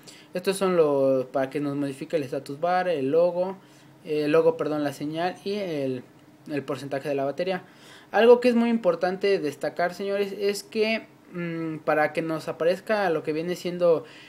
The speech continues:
el logo del tema, eh, se utiliza el tweak de Zeppelin para que nos modifique completamente nuestro tema.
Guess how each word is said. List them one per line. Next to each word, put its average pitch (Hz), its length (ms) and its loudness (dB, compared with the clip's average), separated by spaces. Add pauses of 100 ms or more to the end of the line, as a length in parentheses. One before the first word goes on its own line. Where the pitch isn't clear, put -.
(100)
el 147 140 -2
logo 156 240 2
del 196 160 2
tema, 202 440 0
eh, 147 140 -6
se 147 100 -10
utiliza 160 380 -6
el 165 60 -4
tweak 165 200 -10
de 156 140 0
Zeppelin 190 640 -2 (3000)
para 151 260 -2
que 147 120 -8
nos 131 160 -4
modifique 135 840 -8 (280)
completamente 143 720 -6
nuestro 143 380 -8
tema. 160 360 -10